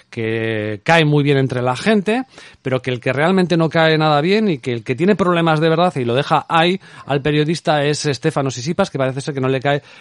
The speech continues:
bien a muchísima gente, ¿no? Eh, digamos que ahí se, se queda ancho, ¿no? Eh, bueno, las declaraciones de, de Nick Kyrgios ta-, también son más amplias, ¿no? Viene a decir que, que debería de haber sido expulsado, eh,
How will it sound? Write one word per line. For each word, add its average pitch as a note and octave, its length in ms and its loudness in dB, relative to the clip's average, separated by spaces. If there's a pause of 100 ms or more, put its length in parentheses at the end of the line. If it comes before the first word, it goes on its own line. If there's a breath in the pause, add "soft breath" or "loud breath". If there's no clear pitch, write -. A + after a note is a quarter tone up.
(120)
bien C#3 280 2
a C#3+ 80 2
muchísima C3 560 -2
gente, A#2 300 -4
¿no? E3+ 160 -4 (260 loud breath)
Eh, C#3 220 2
digamos D#3+ 320 0
que - 80 -2
ahí E3 120 2
se, C#3 340 -2
se A#2+ 180 -8
queda C#3 440 0
ancho, A#2 320 -4
¿no? B2+ 220 -6 (300 loud breath)
Eh, C3 680 0
bueno, D#3 200 4
las D3+ 100 4
declaraciones C3+ 640 0
de, C3+ 500 2 (280 loud breath)
de C3+ 200 0
Nick C#3+ 220 2
Kyrgios D#3 380 0
ta-, C3+ 100 -4
también D3 320 0
son C3+ 320 0
más C3 540 0
amplias, C#3 540 -2
¿no? E3+ 260 0 (300 loud breath)
Viene C#3 300 -2
a C#3+ 60 2
decir C#3+ 380 -2
que, A#2+ 1120 -2
que A#2 340 -2
debería B2 540 2
de C#3 80 0
haber B2 140 -4
sido C3+ 380 -2 (340 loud breath)
expulsado, B2+ 1040 0
eh, A2 260 -4